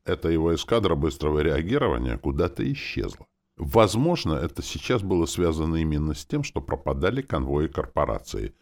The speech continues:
внезапно осенило генерального директора мегакорпорации Хейди. Ведь действительно,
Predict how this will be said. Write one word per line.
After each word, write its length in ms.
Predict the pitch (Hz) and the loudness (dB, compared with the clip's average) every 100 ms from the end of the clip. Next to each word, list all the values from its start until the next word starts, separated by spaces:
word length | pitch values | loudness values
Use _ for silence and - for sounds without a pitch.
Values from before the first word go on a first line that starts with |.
| _ - | _ -6
внезапно 600 | 69 71 62 60 - 60 | -2 0 0 -4 -4 -4
осенило 520 | - 64 62 57 58 | -4 -4 -2 -2 -4
генерального 640 | 62 64 62 58 55 52 | -2 -2 -2 -4 -4 -4
директора 540 | 52 67 73 - 62 57 | -4 -2 -4 -4 -6 -4
мегакорпорации 1120 | 57 57 - - 55 - 58 57 - - 53 - | -4 -6 -8 -10 -10 -6 -4 -4 -6 -8 -8 -8
Хейди. 400 | - - - - _ _ _ _ _ | -10 -10 -14 -20 _ _ _ _ _
Ведь 160 | 80 71 | -4 0
действительно, 840 | 98 113 - 131 - 64 50 - | 0 2 4 4 4 -2 -4 -10